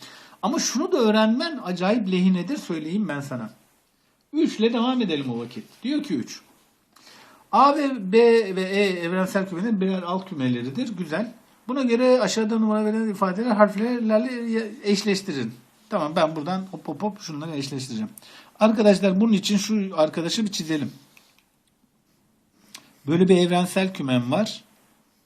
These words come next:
Hop A kümem var, B kümem var. A, B ve evrensel kümem. Güzel. A ile E'nin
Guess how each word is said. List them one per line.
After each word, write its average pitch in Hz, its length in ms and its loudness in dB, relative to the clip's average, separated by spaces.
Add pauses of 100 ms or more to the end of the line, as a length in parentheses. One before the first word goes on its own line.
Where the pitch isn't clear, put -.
Hop 151 500 -4
A 170 180 2
kümem 127 380 -4
var, 196 240 -2
B 147 220 -4
kümem 139 360 -8
var. 107 220 -10 (240)
A, 139 460 0 (600)
B 151 400 -4
ve 160 60 -6
evrensel 139 640 -4
kümem. 113 300 -8 (400)
Güzel. 247 400 0 (1800)
A 262 460 10
ile 196 80 0
E'nin 202 580 4